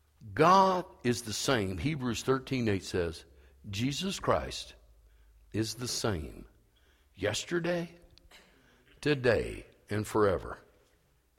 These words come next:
So there is a forever, or God wouldn't have said that. Amen?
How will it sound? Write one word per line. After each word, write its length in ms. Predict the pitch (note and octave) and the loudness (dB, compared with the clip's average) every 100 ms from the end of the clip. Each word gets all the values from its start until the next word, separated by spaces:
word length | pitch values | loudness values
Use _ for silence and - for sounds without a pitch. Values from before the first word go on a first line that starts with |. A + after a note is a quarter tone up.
| _ _ _ | _ _ _
So 220 | - D3+ E3 | -6 0 4
there 180 | F3 | 8
is 160 | F#3 D#3 | 6 6
a 60 | D3 | 0
forever, 580 | - D#3+ G3 B2 F#2 - | 4 4 4 2 0 -2
or 100 | G#2+ | -4
God 300 | A2 C#3 D3 | 4 4 4
wouldn't 160 | C#3+ C3 | 0 -2
have 60 | |
said 280 | - - G2 | 0 0 0
that. 260 | E2+ - - _ _ - - - _ _ _ _ | -4 -6 -12 _ _ -20 -20 -20 _ _ _ _
Amen? 380 | A#2 C3 C#3+ D#3+ | -2 2 2 0